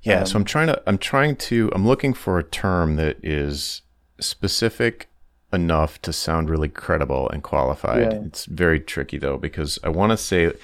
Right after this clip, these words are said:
Speaker 1: 'cause everything I come up with is, like, really long, like, animated movie or T V I P development strategist. <laughs>
Speaker 2: Yeah,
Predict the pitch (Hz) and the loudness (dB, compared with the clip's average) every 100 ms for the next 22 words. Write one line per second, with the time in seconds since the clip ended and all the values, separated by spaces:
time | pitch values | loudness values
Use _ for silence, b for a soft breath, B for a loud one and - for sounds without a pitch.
0 | B - 110 131 113 90 98 90 80 73 | B 0 2 4 4 2 2 0 0 -2
1 | 71 73 71 73 73 67 76 73 71 73 | -2 -4 -4 -4 -2 -4 -4 -4 -4 -8
2 | b b b b - 82 - - 110 143 | b b b b -4 -4 -4 -4 0 2
3 | 123 87 76 73 82 135 127 76 - 98 | 2 4 2 2 2 2 2 0 0 0
4 | 117 - - 113 107 101 120 104 76 - | -2 -4 -6 -4 -2 0 0 0 0 -2
5 | 87 95 - 107 104 78 87 123 - 65 | 0 0 0 -2 -2 0 0 0 -2 -6
6 | - - 67 69 69 - - - - 156 | -4 0 0 -2 -6 -6 0 4 6 8